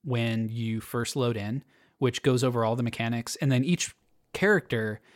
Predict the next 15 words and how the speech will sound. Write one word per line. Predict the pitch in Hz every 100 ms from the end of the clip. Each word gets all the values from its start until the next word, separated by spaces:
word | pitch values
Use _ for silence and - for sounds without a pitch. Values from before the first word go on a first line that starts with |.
| _ _
has, | - 135 127 123 117 - - -
like, | 127
an | 127 -
A | 143 131
I | 135
match, | 123 98 92 - - -
and | 135
the | 120
matches | 139 160 165 143
last, | 127 -
like, | 110
twenty | - 127 120
to | 107
thirty | - 110 101
minutes, | 107 101 92 -